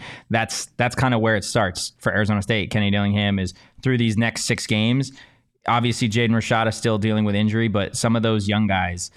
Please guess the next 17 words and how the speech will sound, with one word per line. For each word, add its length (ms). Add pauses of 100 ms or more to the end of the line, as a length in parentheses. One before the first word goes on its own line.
(220)
whether 260
that 180
be 540
Caleb 300
Black 440
offensively, 640
again, 460
JoJo 400
Cox, 360 (300)
uh, 60
on 320
the 80
defensive 340
side 240
of 60
the 60
ball, 380